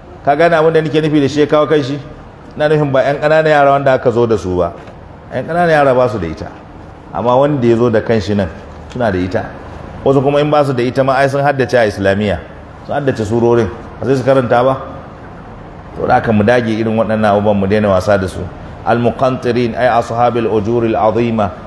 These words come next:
su ne wanda za a ba manya-manyan lada. Ma'khudhun min al-qanatir. An samo shi ne daga qanatir. Wa huwa al-malul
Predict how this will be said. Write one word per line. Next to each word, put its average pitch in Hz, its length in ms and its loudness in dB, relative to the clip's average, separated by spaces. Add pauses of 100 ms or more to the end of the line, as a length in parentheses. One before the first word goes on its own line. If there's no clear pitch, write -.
su 131 160 -2
ne 123 80 0
wanda 120 280 2
za 113 200 4
a 110 40 -2
ba 113 160 2
manya-manyan 117 680 0
lada. 104 440 2 (300)
Ma'khudhun 120 640 2
min 120 160 -2
al-qanatir. 107 920 -2 (340)
An 120 160 0
samo 127 340 2
shi 113 140 -4
ne 113 140 0
daga 98 220 2
qanatir. 101 760 0 (320)
Wa 90 100 0
huwa 117 220 2
al-malul 113 640 0